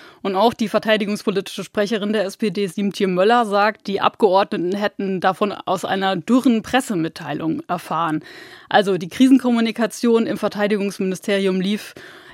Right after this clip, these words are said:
im Vorfeld schlecht und auch nach der Rückkehr. Es hat nämlich noch zwei Tage gedauert,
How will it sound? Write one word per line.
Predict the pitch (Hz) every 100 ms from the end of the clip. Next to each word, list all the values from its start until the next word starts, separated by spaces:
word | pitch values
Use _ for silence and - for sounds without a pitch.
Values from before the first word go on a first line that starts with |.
| -
im | 196
Vorfeld | - 233 302 320 311 -
schlecht | 254 294 - 226
und | 220
auch | 185 220 - - -
nach | 196 196 208
der | 196 175
Rückkehr. | 240 - 208 226 240
Es | 190
hat | 214 190
nämlich | 202 175
noch | 180
zwei | - - 190 240
Tage | 233 208 240 220
gedauert, | 180 190 214 208